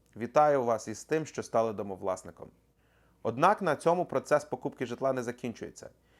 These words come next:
Є ще кілька років, які потрібно зробити. Наприклад, переїхати у свій новий дім, налагодити комунальні послуги та мот-, та отримувати страхування.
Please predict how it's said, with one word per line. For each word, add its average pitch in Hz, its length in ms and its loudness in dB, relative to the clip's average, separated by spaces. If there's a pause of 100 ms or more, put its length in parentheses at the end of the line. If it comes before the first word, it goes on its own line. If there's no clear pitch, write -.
(180)
Є 120 160 -2
ще 165 320 0
кілька 147 360 0
років, 131 340 4
які 117 160 -8
потрібно 120 500 -6
зробити. 95 460 -6
Наприклад, 98 440 -8
переїхати 151 680 -2
у 147 100 0
свій 143 200 -4
новий 135 280 2
дім, 123 280 -4 (460)
налагодити 120 560 4
комунальні 110 500 -4
послуги 147 640 2 (400)
та 123 120 4
мот-, 135 260 -2 (220)
та 127 140 4
отримувати 151 480 0
страхування. 104 640 -4